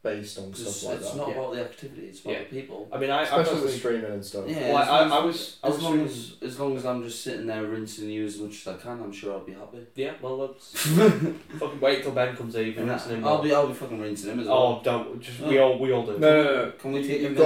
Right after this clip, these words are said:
Speaker 2: minute?
Speaker 1: you've got to join in with rinsing Ben,
Speaker 2: I
Speaker 1: or
Speaker 2: will
Speaker 1: else it's just
Speaker 2: rinse
Speaker 1: not the
Speaker 3: It, it, we're
Speaker 1: podcast.
Speaker 3: building up tolerance to
Speaker 2: I
Speaker 3: it.
Speaker 2: will
Speaker 3: Eventually, Ben will snap back, and that'll be a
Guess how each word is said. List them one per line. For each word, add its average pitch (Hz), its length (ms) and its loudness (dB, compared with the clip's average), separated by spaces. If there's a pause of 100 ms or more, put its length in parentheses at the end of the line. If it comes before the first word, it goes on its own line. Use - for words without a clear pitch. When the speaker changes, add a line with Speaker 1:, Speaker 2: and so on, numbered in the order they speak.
(120)
Speaker 2:
minute? - 120 -12
Speaker 1:
you've 131 160 -8
got 139 200 2
to - 40 -6
join 127 320 0
in 113 200 -2 (140)
with 117 220 -4
rinsing 104 720 -10 (560)
Ben, 101 240 -6 (120)
Speaker 2:
I 120 60 -12
Speaker 1:
or 113 140 0
Speaker 2:
will 104 80 -4
Speaker 1:
else 110 160 -4
it's 101 100 -4
just 110 120 -2
Speaker 2:
rinse 120 120 -4
Speaker 1:
not 113 240 -4
the 160 80 -2
Speaker 3:
It, 160 160 0
it, 180 100 6
we're 190 100 12
Speaker 1:
podcast. - 20 0
Speaker 3:
building 190 300 4
up - 140 -6
tolerance 123 360 -2
to - 60 -12
Speaker 2:
I 113 120 2
Speaker 3:
it. 151 40 0
Speaker 2:
will 147 100 2
Speaker 3:
Eventually, 135 500 2
Ben 123 220 -2
will 113 100 -8
snap - 280 -8
back, 117 340 0
and 117 120 -8
that'll 120 220 -4
be 117 160 -4
a 110 60 -4